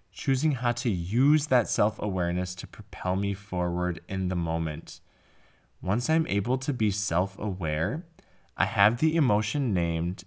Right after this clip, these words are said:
and have recognized how my body is responding to the moment and what it is choosing to tell me.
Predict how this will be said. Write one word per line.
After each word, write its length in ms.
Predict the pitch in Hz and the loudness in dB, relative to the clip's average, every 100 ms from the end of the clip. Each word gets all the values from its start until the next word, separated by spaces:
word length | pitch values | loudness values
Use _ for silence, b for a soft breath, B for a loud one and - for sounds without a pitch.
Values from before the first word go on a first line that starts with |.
| _ | _
and 180 | 101 101 | -4 -2
have 400 | 95 107 98 101 | -2 -2 -2 0
recognized 960 | 117 160 170 139 98 85 82 87 - | 0 2 0 0 4 4 4 0 -6
how 160 | 113 104 | -6 0
my 160 | 101 | 2
body 340 | 92 92 92 101 | 4 4 4 2
is 240 | 95 92 | -6 -6
responding 640 | 101 - - 85 87 90 | -6 -6 -2 0 0 -2
to 140 | 90 104 | -4 -6
the 80 | 101 | -4
moment 480 | 87 80 80 87 | -2 -2 -4 -6
and 180 | 87 92 | -6 -4
what 140 | 87 85 | -2 -2
it 100 | 85 | -4
is 160 | 87 | -6
choosing 420 | - - 85 82 85 | -8 -10 -8 -6 -6
to 120 | 87 | -8
tell 320 | - 82 82 | -8 -6 -6
me. 280 | 80 - | -6 -10